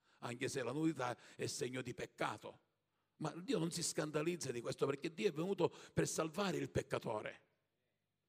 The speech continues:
Quindi Dio ti ama al di là di come tu sei vestito. Bisogna vedere gli altri come ti guardano e come ti giudicano.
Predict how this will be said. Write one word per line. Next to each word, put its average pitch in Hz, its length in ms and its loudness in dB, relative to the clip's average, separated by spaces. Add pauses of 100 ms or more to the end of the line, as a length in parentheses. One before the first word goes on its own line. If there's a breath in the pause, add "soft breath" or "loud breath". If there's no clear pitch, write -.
(920)
Quindi 196 360 4
Dio 233 240 6
ti 175 180 2
ama 175 420 4 (180 loud breath)
al 165 200 4
di 165 120 2
là 214 140 8
di 165 140 6
come 175 260 4
tu 202 140 2
sei - 220 8
vestito. 151 800 0 (340 loud breath)
Bisogna 196 360 4
vedere 196 340 6
gli 165 160 -2
altri 143 840 0 (920)
come 151 320 4
ti 147 160 0
guardano 165 480 0
e - 40 -2
come 160 300 4
ti 151 220 -4
giudicano. 135 560 -2